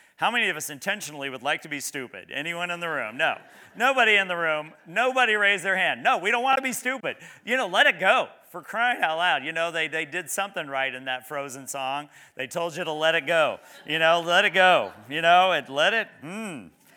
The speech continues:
"Vengeance is mine, saith the Lord." Now, I want you to understand that you're, you're really, okay, Luke chapter nine. I don't know where you guys are. Where are you? Where did I have you? Luke ten? Oh, oh, back up just one,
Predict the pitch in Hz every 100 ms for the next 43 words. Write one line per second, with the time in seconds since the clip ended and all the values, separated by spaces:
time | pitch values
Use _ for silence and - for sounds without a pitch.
0 | _ _ 160 233 254 269 233 226 185 202
1 | 220 214 180 180 175 160 147 147 147 110
2 | 90 _ _ _ _ _ _ _ _ _
3 | _ - 233 - 196 247 269 226 208 190
4 | 175 202 190 175 180 190 180 170 175 190
5 | 180 156 - 131 110 98 _ 139 180 185
6 | - 175 - 151 139 143 147 151 151 135
7 | 131 127 113 113 107 101 95 127 113 104
8 | 87 87 _ _ _ _ _ - 160 156
9 | 135 135 123 120 95 - _ - _ _
10 | _ _ - _ _ _ _ _ 233 _
11 | _ _ _ _ _ _ 160 196 - 208
12 | 208 214 202 196 180 147 180 185 190 180
13 | 120 170 151 165 147